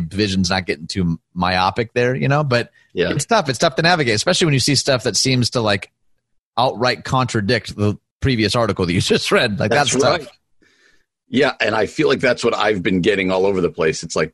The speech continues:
Speaker 2: y-, you just don't know what to hold on to. And then also just the amount of news, right? Like, just, uh, the, uh,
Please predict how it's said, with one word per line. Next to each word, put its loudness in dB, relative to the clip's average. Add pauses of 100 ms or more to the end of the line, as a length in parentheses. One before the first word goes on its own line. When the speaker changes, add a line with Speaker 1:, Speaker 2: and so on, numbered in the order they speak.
Speaker 2:
y-, -4
you 0
just 0
don't 0
know 2
what 2
to -2
hold 0
on 0
to. 0
And 4
then 2
also 2
just 0
the 0
amount 0
of -2
news, -2
right? 0
Like, 0
just, -2 (520)
uh, -2 (140)
the, -2
uh, 0